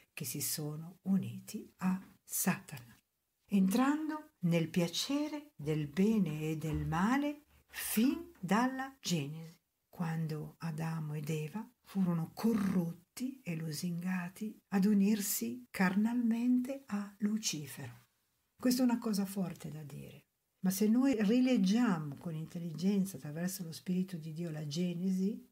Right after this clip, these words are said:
il punto della mela, ci chiederemo, ma esattamente cos'era questo frutto proibito, quest'albero proibito?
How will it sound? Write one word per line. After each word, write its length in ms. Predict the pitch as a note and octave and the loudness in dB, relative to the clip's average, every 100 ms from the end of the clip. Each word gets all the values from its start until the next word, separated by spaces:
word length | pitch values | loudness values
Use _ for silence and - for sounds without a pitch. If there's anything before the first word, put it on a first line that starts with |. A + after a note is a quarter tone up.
| - | -14
il 160 | C3 A#2+ | -14 -12
punto 800 | - A3+ A#3 G3+ - - D#3+ D#3+ D3 | 0 2 4 2 -2 -12 -14 -14 -12
della 520 | D3+ C#3+ C#3 C#3+ - | -10 -8 -10 -14 -10
mela, 760 | D3 D#3 F3+ A3+ G#3 C#3+ D#3 F#3+ _ _ _ _ _ | -4 2 4 4 2 -2 -6 -12 _ _ _ _ _
ci 180 | - F#3+ | -12 -6
chiederemo, 580 | F#3 D#3 D3 C#3 D3 | -4 -4 -6 -8 -10
ma 160 | D3+ - | -10 -4
esattamente 800 | F#3 F#3+ F#3 F#3 D#3+ D3+ D3+ E3 | -2 -2 -4 -6 -6 -8 -12 -14
cos'era 540 | - F#3+ D#3 D3 C#3+ C#3 | -6 -6 -4 -8 -10 -12
questo 320 | D3+ - B2+ | -12 -12 -12
frutto 500 | - C#3+ C#3 - E3 | -12 -12 -14 -16 -16
proibito, 800 | - C#3+ C#3+ C#3 C#3+ - D3+ - _ | -14 -12 -12 -12 -14 -20 -20 -20 _
quest'albero 800 | - - - - C3 C#3+ D#3+ D#3+ | -16 -14 -12 -12 -10 -10 -12 -14
proibito? 720 | - D#3 D3+ D3 E3 - - | -14 -14 -12 -12 -14 -16 -20